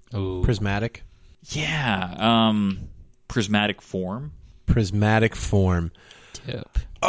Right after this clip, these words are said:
Speaker 2: I'll make 'em different colors, too. Just screw it. Roy G Biv that thing, although that's seven.
Speaker 3: Okay, we'll say prismatic form.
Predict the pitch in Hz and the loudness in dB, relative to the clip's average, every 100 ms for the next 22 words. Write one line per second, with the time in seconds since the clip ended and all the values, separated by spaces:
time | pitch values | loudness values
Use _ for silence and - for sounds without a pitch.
0 | 190 175 156 147 135 120 117 110 - 101 | 4 4 4 2 2 0 0 -2 -2 -2
1 | 95 90 - 98 87 113 110 - _ - | -2 -6 -6 -6 -4 -6 -6 -10 _ -8
2 | - 104 71 - - - - 120 139 160 | -6 -6 -6 -12 -20 -20 -12 0 2 2
3 | 165 131 117 104 98 85 - 95 104 107 | 0 0 0 -2 -4 -8 -10 -10 -8 -8
4 | 101 98 - - - 104 98 98 104 - | -6 -8 -10 -12 -10 -6 -6 -6 -10 -14
5 | - - - 104 - 104 120 95 135 113 | -20 -14 -6 -6 -4 0 0 0 0 2
6 | 127 135 - - 98 104 | 2 0 -2 0 2 2